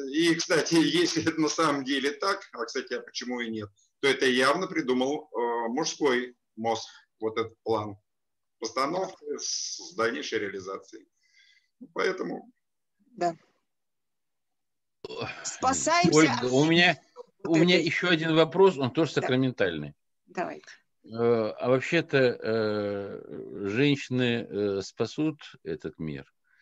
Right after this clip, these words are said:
Speaker 3: То есть я к чему говорю? То есть все-таки же вот это вот, э, от земли то, что идет, э, вот это вот,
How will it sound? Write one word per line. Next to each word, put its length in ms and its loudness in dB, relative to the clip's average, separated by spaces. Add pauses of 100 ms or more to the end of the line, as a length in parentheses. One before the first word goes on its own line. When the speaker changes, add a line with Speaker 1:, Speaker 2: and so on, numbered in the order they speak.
(260)
Speaker 3:
То 80 -2
есть 140 0
я 80 6
к 40 -4
чему 380 2
говорю? 360 2
То 160 6
есть 180 2 (420)
все-таки 440 0
же 140 2
вот 180 2
это 200 2
вот, 300 4
э, 320 2
от 240 0
земли 500 4
то, 180 0
что 240 -4
идет, 480 -2 (520)
э, 340 -2
вот 220 -2
это 220 -2
вот, 280 0